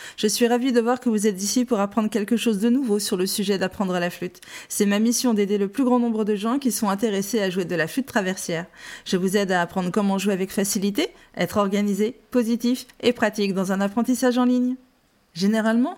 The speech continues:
quand vous apprenez à souffler dans votre flûte, vous commencez avec les sons graves. Pourquoi ? Parce que ce sont les sons les plus faciles à sortir. Le son n'est pas très joli, mais il sort. Pourtant, ces sons graves manquent de soutien et de vitesse d'air.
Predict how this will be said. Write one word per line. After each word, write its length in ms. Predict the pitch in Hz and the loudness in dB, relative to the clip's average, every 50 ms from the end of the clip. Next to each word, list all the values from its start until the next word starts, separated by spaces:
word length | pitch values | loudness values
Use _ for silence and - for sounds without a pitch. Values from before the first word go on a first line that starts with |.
| - - | -6 -4
quand 140 | 226 202 | -2 0
vous 180 | 185 202 190 240 | 0 0 2 2
apprenez 320 | 247 247 - 254 269 320 | 0 0 0 0 0 2
à 100 | 302 226 | 0 0
souffler 320 | 202 - - 226 - 311 302 | -2 -2 -6 -6 -4 -2 0
dans 120 | 254 196 | 0 0
votre 260 | 180 240 247 - 190 | 0 -2 -4 -4 -4
flûte, 380 | - - - 294 359 349 - - - - - - - | -6 -4 -4 -4 -4 -4 -6 -12 -18 -20 -20 -10 -6
vous 80 | 185 196 | -4 -2
commencez 440 | 202 277 247 247 254 247 - - 370 | 0 2 2 2 2 0 0 -2 -2
avec 280 | 339 233 196 190 - | 0 0 -2 -2 -2
les 80 | - 302 | -2 -2
sons 200 | 254 - 226 196 | 0 0 0 -2
graves. 400 | - 151 139 131 120 - - - _ _ _ - - - - - _ - | -2 -2 -4 -6 -6 -8 -14 -20 _ _ _ -20 -20 -20 -20 -20 _ -8
Pourquoi ? 480 | - 185 - - - 285 370 - - - _ _ _ _ _ _ - | -4 -4 -2 0 2 2 2 0 -4 -12 _ _ _ _ _ _ -6
Parce 200 | 185 165 - - | -4 -2 0 0
que 80 | 226 | 0
ce 160 | 202 - 247 | 2 2 0
sont 160 | 226 - 339 359 | 0 0 0 0
les 100 | 269 226 | 0 0
sons 220 | - - 330 330 | 0 -2 -2 0
les 100 | 277 220 | 0 0
plus 240 | - - - - 403 | -2 -2 -2 0 0
faciles 380 | - 285 226 - - - 277 | 2 0 0 0 0 0 0
à 80 | 226 214 | 0 0
sortir. 420 | - 208 - - - - - - - - _ _ _ _ - - - - - - - - - - - | -2 -4 -6 -6 -8 -10 -8 -10 -10 -12 _ _ _ _ -20 -20 -20 -20 -20 -20 -20 -20 -20 -10 -4
Le 120 | 165 175 170 | -4 -2 -2
son 160 | - 190 180 | -2 -2 0
n'est 120 | 175 165 | 0 2
pas 120 | - 165 180 | 2 2 0
très 200 | - - 226 208 | 2 0 0 2
joli, 240 | 233 269 262 330 381 415 508 539 508 480 339 | 2 2 2 0 0 -4 -6 -6 -8 -8 -8
mais 300 | 311 349 440 587 539 359 | -4 -2 0 2 2 2
il 80 | 254 | 2
sort. 420 | - - - - - - - - - _ _ _ - - - - - - - - _ - | 2 0 -2 -4 -6 -8 -12 -20 -20 _ _ _ -20 -20 -20 -20 -20 -20 -20 -12 _ -4
Pourtant, 240 | 254 254 - 453 508 | -4 -2 0 0 2
ces 140 | 480 - 233 | 2 2 0
sons 220 | - - 240 226 | 0 0 0 0
graves 500 | 226 226 240 277 302 320 311 247 202 202 | 2 2 2 2 2 0 0 -2 0 0
manquent 240 | 220 220 262 285 277 | 2 2 2 2 2
de 80 | 214 226 | 0 0
soutien 440 | 208 - - 196 - - 262 269 247 | -2 -4 -4 -4 0 2 2 2 2
et 60 | 202 | 2
de 80 | 170 | 0
vitesse 400 | 170 170 240 247 - 180 165 165 | 0 0 0 0 0 -2 -4 -4
d'air. 400 | - 147 139 120 - - - - | -4 -6 -8 -8 -10 -14 -20 -20